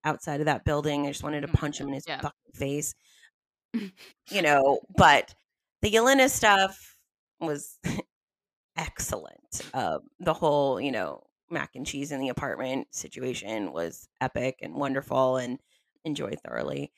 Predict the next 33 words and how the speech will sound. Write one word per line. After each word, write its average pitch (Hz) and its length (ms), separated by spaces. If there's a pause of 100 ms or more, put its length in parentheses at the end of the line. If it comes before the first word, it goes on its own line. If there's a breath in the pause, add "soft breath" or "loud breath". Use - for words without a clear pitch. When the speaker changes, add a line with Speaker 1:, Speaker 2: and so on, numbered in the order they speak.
(340)
Speaker 1:
Uh, 135 340
I 160 100
enjoy 151 420
knowing 147 540 (500)
that 143 140
the - 60
mother 214 440
is 185 140
sort 156 200
of 151 100
villainous 170 480
in 156 80
some 156 220
way. 147 560 (340)
Fisk 175 280
is 165 140
in, 151 320
involved, 143 580
which 147 140
is 147 140
great, 139 580 (160)
you - 100
know. 135 180
So 180 300 (240)
the 214 60
show 480 200
is 254 80
moving 196 400
in 165 60
a 160 80
direction 156 420
that 139 100
I'm 139 260